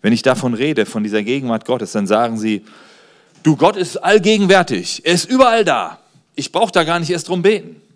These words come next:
Ha, das ist richtig, er ist überall da. Er ist der universelle, der allmächtige, der allgegenwärtige Gott. Er ist überall. Aber es gibt noch eine andere Gegenwart Gottes.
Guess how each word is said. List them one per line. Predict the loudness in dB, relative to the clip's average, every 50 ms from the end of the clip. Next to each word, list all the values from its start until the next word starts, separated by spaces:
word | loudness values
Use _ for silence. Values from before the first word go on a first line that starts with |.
| _ _ _ _ _ _ _ _ _ _ _ _ _ _ -16 -10
Ha, | -10 -10 -10 -10 _ -20
das | -18 -16
ist | -16 -14 -12 -10
richtig, | -10 -10 -10 -12 -16 -18 -20 -20 -20 -16
er | -14 -14 -12
ist | -12 -12 -12 -14 -14 -16 _
überall | -12 -10 -8 -8 -10 -10 -10 -14 -16
da. | -18 -20 -20 -20 -20 _ _ _ _ _ _ _
Er | -16 -16
ist | -16 -14 -12
der | -10 -10 -10 -10
universelle, | -10 -10 -10 -8 -8 -8 -8 -6 -6 -6 -6 -6 -6 -6
der | -8 -8 -8
allmächtige, | -8 -8 -6 -6 -6 -6 -8 -10 -14 -12 -8 -6 -6 -6 -6 -8 -20 -20 -12 -6
der | -4 -4 -2
allgegenwärtige | -2 -2 -4 -4 0 0 0 0 0 0 0 0 0 -2 -2 0 0 2
Gott. | 2 2 0 -2 -4 -10
Er | -12 -10
ist | -8 -8 -8
überall. | -2 2 4 4 4 2 -2 -8 -10 -12 -18 _ _ _ _ _ _ _ _ _ _ _ _ _ _ _ _ _ _ _ _ _ _ _ _ _ _ _ _ _ _ _ _ _ _ _ _ _ _ _ -10
Aber | -10 -8 -8
es | -10 -10
gibt | -10 -10 -10 -8 -6
noch | -8 -6
eine | -6 -6 -6
andere | -6 -6 -6 -8 -10
Gegenwart | -8 -10 -10 -10 -12 -14 -14 -16 -18
Gottes. | -20 -20 -20 -20 -20 -20 -20 -20 -20